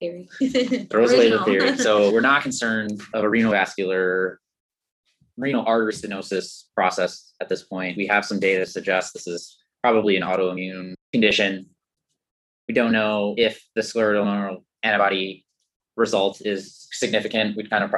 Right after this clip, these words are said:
Speaker 2: I'd, I'd personally have to look up how to interpret that for diagnostic purposes.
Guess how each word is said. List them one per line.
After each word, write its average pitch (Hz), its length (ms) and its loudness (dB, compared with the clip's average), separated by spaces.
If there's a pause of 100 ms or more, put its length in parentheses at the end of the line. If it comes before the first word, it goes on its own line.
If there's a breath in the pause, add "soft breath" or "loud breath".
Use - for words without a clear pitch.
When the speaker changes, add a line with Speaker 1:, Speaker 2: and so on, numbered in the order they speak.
(120)
Speaker 2:
I'd, 113 280 2
I'd 110 160 0
personally 107 300 -2
have 98 120 -2
to 104 60 -2
look 95 220 -4
up 95 220 -2 (600)
how 101 260 0
to 113 120 -4
interpret 101 340 -4
that 104 340 0
for 98 220 -4
diagnostic 98 500 -2
purposes. 104 680 -2